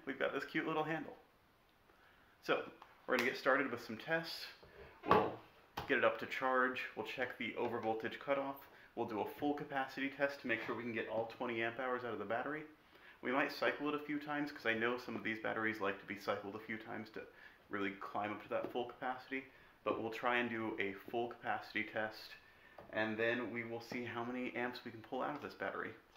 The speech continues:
with our favorite test, the cotton candy machine. So thanks for watching, and let's move on to the first test.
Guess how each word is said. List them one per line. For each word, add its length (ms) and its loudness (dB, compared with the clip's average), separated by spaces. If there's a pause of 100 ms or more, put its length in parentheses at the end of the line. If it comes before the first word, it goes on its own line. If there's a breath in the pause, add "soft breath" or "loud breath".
(180)
with 140 -6
our 100 0
favorite 340 2
test, 280 -6
the 60 -8
cotton 260 2
candy 260 0
machine. 300 -8 (760 loud breath)
So 260 -6
thanks 200 2
for 80 -8
watching, 440 0 (140)
and 220 -2
let's 160 -4
move 100 4
on 120 4
to 60 2
the 100 -2
first 200 -2
test. 320 -6